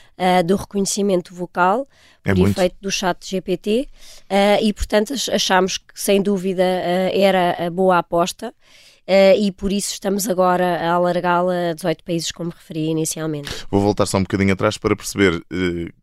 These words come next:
Speaker 2: eh, melhor. Já percebi que o, o principal foco da comunicação neste momento são os clientes, quem já conduz um D S. Vão também comunicar para o restante público esta
Speaker 1: Sim, sem
Speaker 2: inovação?
Speaker 1: dúvida,
Speaker 2: E já
Speaker 1: sim.
Speaker 2: tem alguma estratégia definida para o fazer ou ainda não?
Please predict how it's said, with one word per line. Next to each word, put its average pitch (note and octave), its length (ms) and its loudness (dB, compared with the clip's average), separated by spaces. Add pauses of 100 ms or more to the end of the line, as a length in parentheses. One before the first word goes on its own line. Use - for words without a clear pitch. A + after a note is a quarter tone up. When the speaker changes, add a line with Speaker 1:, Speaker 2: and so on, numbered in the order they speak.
Speaker 2:
eh, E2 420 -12 (120)
melhor. F2 400 2
Já E2 240 0
percebi - 380 -4
que F2 420 -2
o, E2 760 -6
o E2 40 -14
principal F2+ 400 -2
foco - 360 -6
da F2 100 0
comunicação E2 720 -2 (100)
neste E2 380 -6
momento E2+ 240 -2
são E2+ 320 -2
os - 120 -10
clientes, E2 460 -6
quem E2 220 -4
já D2 180 -6
conduz D#2 580 -8
um D#2+ 180 -4
D E2 120 0
S. F#2+ 300 0 (260)
Vão F2+ 260 -2
também F2+ 280 -2
comunicar F2 540 -2 (100)
para F2 220 0
o E2+ 40 0
restante E2 400 -6
público E2+ 460 -6
esta E2 320 -4
Speaker 1:
Sim, E2+ 40 2
sem E2 100 4
Speaker 2:
inovação? E2+ 420 0
Speaker 1:
dúvida, E3 360 -10
Speaker 2:
E F2 60 -6
já D#2+ 120 0
Speaker 1:
sim. E3 80 0
Speaker 2:
tem - 80 4
alguma F2 220 0
estratégia F2 460 -2
definida E2+ 340 -4
para E2+ 160 -4
o D#2+ 60 -2
fazer F#2 320 -4
ou F#2+ 60 -2
ainda E2+ 160 -2
não? C#2+ 120 -8